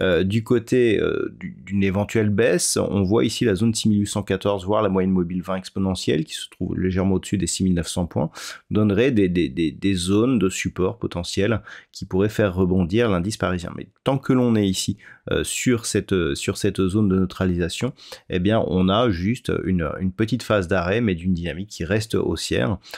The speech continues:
d'un point de vue donc moyen terme. Au niveau du dax, là aussi, on est sur une perspective qui reste haussière. La zone majeure des quatorze mille huit cents points a été cassée. On est même venu chercher ici la zone des quinze,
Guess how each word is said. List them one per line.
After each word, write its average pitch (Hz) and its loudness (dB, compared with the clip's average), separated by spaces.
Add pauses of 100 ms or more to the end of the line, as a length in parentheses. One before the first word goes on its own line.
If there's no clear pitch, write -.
(160)
d'un 90 -2
point 90 0
de 90 4
vue 107 2
donc 113 -2
moyen 98 2
terme. 65 -4 (580)
Au 113 2
niveau 131 4
du 117 2
dax, 95 2
là 113 4
aussi, 147 2
on 98 2
est 117 2
sur 104 0
une 92 0
perspective 92 -4
qui - 0
reste 95 0
haussière. 113 2
La 92 2
zone 110 2
majeure 95 2
des 87 -6
quatorze 85 -8
mille 87 -2
huit 80 -8
cents 82 -6
points 92 -4
a - -4
été 85 -6
cassée. 117 0
On 117 2
est 90 2
même 113 2
venu 98 2
chercher - -4
ici - -6
la 85 -2
zone 90 -2
des 82 -2
quinze, - -4